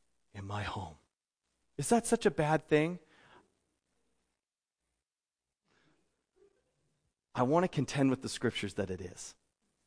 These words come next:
that it's not good for you, that it breeds complacency, and that it breeds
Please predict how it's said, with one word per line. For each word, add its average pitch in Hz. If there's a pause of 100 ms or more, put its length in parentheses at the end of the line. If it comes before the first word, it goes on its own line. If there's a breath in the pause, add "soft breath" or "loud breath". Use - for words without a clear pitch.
(480)
that 127
it's 127
not 113
good 98
for 101
you, - (720)
that 135
it 135
breeds 143
complacency, 107 (260 loud breath)
and 120
that 120
it 117
breeds 123